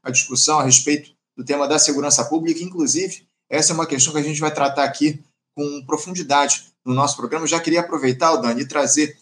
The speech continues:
esse debate, né, entrando já no tema aqui, nos temas relativos ao nosso estado, ao Rio de Janeiro, que são mais próximos de nós, eh, eu queria falar um pouco sobre segurança pública. Um, é, um, inclusive, a gente traria esse assunto no nosso papo na semana passada e não foi possível.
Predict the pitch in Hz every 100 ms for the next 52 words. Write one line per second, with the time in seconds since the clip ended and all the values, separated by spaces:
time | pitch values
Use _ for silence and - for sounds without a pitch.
0 | _ 123 - 147 135 127 123 120 120 131
1 | 131 156 170 131 143 147 147 - _ -
2 | 127 131 139 139 135 131 143 147 147 196
3 | - 190 160 120 139 131 139 135 120 147
4 | 139 135 - - - 135 120 127 123 131
5 | 123 120 120 147 - - _ _ - 131
6 | 127 120 - 139 139 135 113 110 113 135
7 | 160 127 - - - - - 151 160 160
8 | 160 160 170 165 170 165 165 - 160 160
9 | - 156 151 160 170 170 127 117 120 127
10 | 139 139 123 107 98 - 110 110 110 107
11 | 123 127 117 165 165 - 196 190 165 151
12 | 117 113 123 - 139 135 120 113 117 123
13 | 127 - 127 131 123 120 123 127 120 117
14 | 131 139 - 135 147 151 - - 110 104